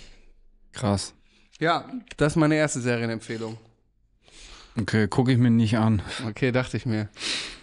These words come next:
Speaker 1: Ich habe auch sozusagen eine Serienempfehlung, die ich mir angeguckt habe, viel während meiner, meiner tollen Toilettenpausen.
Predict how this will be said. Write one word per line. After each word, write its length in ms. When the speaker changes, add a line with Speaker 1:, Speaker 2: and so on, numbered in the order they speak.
Speaker 1:
Ich 140
habe 140
auch 320
sozusagen 680
eine 120
Serienempfehlung, 840
die 100
ich 140
mir 140
angeguckt 500
habe, 160
viel 460
während 280
meiner, 380
meiner 400
tollen 300
Toilettenpausen. 1120